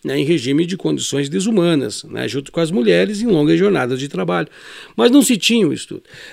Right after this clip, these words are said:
Então, quem começava a estudar tinha que ir pra Europa. Quem ia pra Europa, uma determinada elite que conseguia, né, pegar o vapor. Naquele tempo, no navio era chamado vapor, né?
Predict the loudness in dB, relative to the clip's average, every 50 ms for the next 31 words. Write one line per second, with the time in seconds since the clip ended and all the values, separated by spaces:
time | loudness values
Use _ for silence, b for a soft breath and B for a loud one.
0 | B B 4 8 8 8 8 8 6 6 6 8 6 2 2 2 2 0 0 -2
1 | -4 -4 -4 -2 -2 -2 -2 -4 -2 0 2 2 2 0 -2 -4 -4 2 4 6
2 | 8 8 8 8 6 4 2 -4 -2 0 0 2 4 2 2 2 0 0 0 2
3 | 0 0 -2 -2 -4 -4 -4 -4 -2 0 2 2 2 2 0 0 0 -2 -2 -2
4 | -2 -4 -6 -6 -6 -6 0 0 0 2 2 0 -2 0 4 6 8 8 8 6
5 | 6 0 -6 _ -2 0 2 2 2 2 0 2 2 2 2 4 4 2 2 4
6 | 8 10 10 10 8 6 -2 _ _ -16 -14 -10 -6 -6 -2 0 2 4 4 4
7 | 4 2 2 0 0 0 0 0 0 0 0 2 0 0 0 0 0 -2 0 0
8 | 0 -2 -4